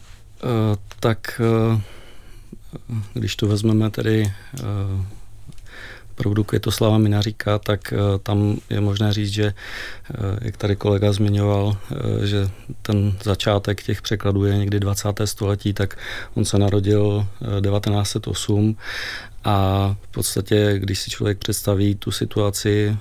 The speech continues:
eh, ve které, eh, to bylo, tak, eh,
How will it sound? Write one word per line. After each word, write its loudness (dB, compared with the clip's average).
eh, -6
ve -2
které, 2
eh, 0
to 0
bylo, 4
tak, 0
eh, 4